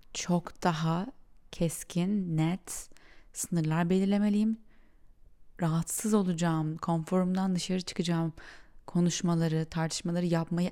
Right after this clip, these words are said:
ertelememeliyim. Anlaşıldığımı varsaymamalıyım. Anlaşıldığıma emin olmalıyım gibi dersler çıkarmıştım ben kendime.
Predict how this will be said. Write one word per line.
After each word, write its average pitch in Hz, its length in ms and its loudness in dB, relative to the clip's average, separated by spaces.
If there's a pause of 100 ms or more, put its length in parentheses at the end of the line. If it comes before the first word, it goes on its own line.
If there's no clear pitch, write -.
ertelememeliyim. 190 960 -2 (360)
Anlaşıldığımı 175 800 4
varsaymamalıyım. 185 1000 0 (1000)
Anlaşıldığıma 156 640 -2
emin 160 240 0
olmalıyım 180 580 0
gibi 196 260 0 (400)
dersler 180 320 2
çıkarmıştım - 560 -4
ben 160 140 0
kendime. 156 420 -4